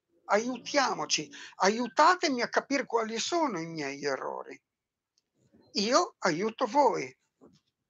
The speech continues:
se fate errori, non ne fate, eh, assolutamente, però, cavolo,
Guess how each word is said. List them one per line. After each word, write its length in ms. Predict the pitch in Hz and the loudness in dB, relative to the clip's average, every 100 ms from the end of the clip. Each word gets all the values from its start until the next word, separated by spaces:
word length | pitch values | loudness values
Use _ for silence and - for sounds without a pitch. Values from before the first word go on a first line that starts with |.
| _ | _
se 160 | - 170 | -2 -2
fate 340 | - 170 - | 0 -2 -2
errori, 380 | 180 135 143 135 | -4 -2 -2 -2
non 220 | 165 226 | 0 0
ne 100 | 196 | 0
fate, 380 | 156 135 123 101 | -2 -2 -2 -4
eh, 520 | 76 73 147 151 - | -4 -2 -2 -6 -6
assolutamente, 840 | 156 160 - 175 151 170 156 139 - | -2 0 0 -4 -6 -4 -4 -4 -2
però, 280 | 151 180 202 - - - - - _ | 8 8 8 2 -16 -16 -18 -20 _
cavolo, 580 | - 143 - 151 - | 4 4 4 -4 -6